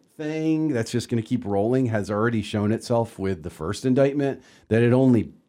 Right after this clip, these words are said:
i-, increases his support amongst Republican voters. I mean, I think eighty-three percent of, of Trump voters, uh, view him favorably still. I mean, so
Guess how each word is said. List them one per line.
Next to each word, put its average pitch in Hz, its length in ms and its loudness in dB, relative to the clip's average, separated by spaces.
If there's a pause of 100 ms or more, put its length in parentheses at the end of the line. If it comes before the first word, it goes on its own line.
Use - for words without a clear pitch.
(160)
i-, 113 60 -6
increases 98 800 -6
his 82 160 -6
support 85 520 -12
amongst 82 360 -14
Republican 82 420 -10
voters. 82 140 -4
I - 20 -2
mean, 92 160 -4 (320)
I 95 80 -2
think 104 320 -2
eighty-three 95 640 -4
percent 87 640 -8
of, 71 400 -8
of 73 140 -10
Trump 80 260 -8
voters, 82 580 -8 (580)
uh, 76 200 -6 (160)
view 82 180 -6
him 80 180 -6
favorably 78 680 -10
still. 95 440 -6
I 110 100 -4
mean, 110 120 2
so 113 300 0